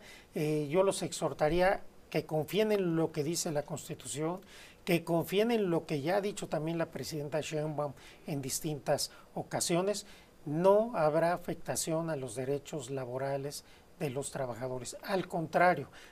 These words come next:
me parece que para muchos de ellos se abre la posibilidad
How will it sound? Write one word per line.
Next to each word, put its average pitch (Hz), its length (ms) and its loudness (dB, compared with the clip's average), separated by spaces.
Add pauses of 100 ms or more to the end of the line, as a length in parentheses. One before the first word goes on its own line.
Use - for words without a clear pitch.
me 156 140 -2
parece 208 380 4
que - 100 -2
para 147 300 0
muchos 185 540 -2
de 147 180 2
ellos 208 380 -4 (180)
se - 200 2
abre 190 300 6
la 165 260 2
posibilidad 196 800 -2